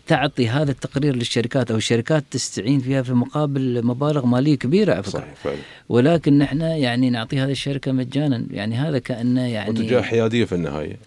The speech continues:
Speaker 1: ونحن
Speaker 2: نعم.
Speaker 1: جهة حيادية، بالضبط. فيعني، آه، ثلاثة وعشرين بالمية من الشركات اللي شاركت في جائزة التقدير على مرور هاي العشر سنوات كان عندها نسبة تحسين ثلاثة وعشرين بالمية.
Speaker 2: ما شاء الله.
Speaker 1: وهذا، هذا شيء جيد. ليش؟ لأن جائزة التقدير مش إلزامية،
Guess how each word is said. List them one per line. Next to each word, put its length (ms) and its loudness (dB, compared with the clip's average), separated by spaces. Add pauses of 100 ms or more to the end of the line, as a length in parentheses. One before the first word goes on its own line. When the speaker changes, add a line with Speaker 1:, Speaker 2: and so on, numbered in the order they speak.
Speaker 1:
ونحن 240 2
Speaker 2:
نعم. 80 4
Speaker 1:
جهة 180 0
حيادية، 420 -10
بالضبط. 280 -12 (520)
فيعني، 880 4
آه، 240 -6 (360)
ثلاثة 360 2
وعشرين 440 2
بالمية 320 8
من 120 4
الشركات 600 -2
اللي 160 -4
شاركت 480 -6
في 80 -6
جائزة 300 -4
التقدير 480 -8
على 180 -4
مرور 360 -2
هاي 60 0
العشر 260 -6
سنوات 420 -2 (420)
كان 180 0
عندها 240 0
نسبة 360 -2
تحسين 360 -4
ثلاثة 280 -4
وعشرين 280 -6
بالمية. 400 -4
Speaker 2:
ما 60 -14 (100)
شاء 100 -16
الله. 120 -2
Speaker 1:
وهذا، 300 4 (240)
هذا 240 6
شيء 220 4
جيد. 380 6
ليش؟ 360 8
لأن 460 0
جائزة 240 0
التقدير 420 0
مش 240 0
إلزامية، 460 0